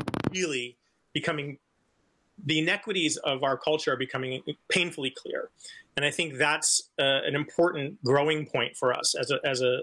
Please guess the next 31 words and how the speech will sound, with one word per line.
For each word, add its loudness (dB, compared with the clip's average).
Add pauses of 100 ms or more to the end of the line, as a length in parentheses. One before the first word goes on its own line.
as 4
a 0
country, -2 (540)
uh, 2
as 0
a, 0
as 0
a -2
community, 0
as -2
a -6
people. 0 (360)
Um, -2 (480)
there's 2
gonna 2
be 0
a 0
lot 2
of -4
great 0
stuff -2
that -2
comes -2
out 0
of -4
this. -2 (240)
Uh, 2 (320)
there's 2
gonna -2
be -6
some -2